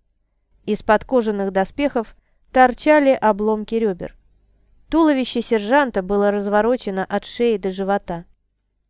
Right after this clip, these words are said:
На полу корчились в агонии солдаты. Другие лежали неподвижно, мертвые. Мечи были по рукоятку вбиты в каменные стены.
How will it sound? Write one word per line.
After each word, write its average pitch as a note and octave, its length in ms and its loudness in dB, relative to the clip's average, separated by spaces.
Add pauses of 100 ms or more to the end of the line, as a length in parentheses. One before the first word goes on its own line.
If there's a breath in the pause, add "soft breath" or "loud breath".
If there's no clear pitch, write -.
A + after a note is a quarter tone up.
(100)
На G#3 200 -6
полу A3 360 0
корчились A3 640 -4
в G3+ 60 -4
агонии G#3+ 440 -2
солдаты. G#3+ 680 -4 (540)
Другие C#4+ 460 2
лежали A3+ 420 4
неподвижно, A3+ 920 -4
мертвые. F#3 640 -8 (800)
Мечи A3 440 -4
были G#3+ 260 0
по A3 140 -4
рукоятку A#3 680 0
вбиты F#3+ 380 -6
в - 100 -14
каменные G3 500 -2
стены. F#3 480 -6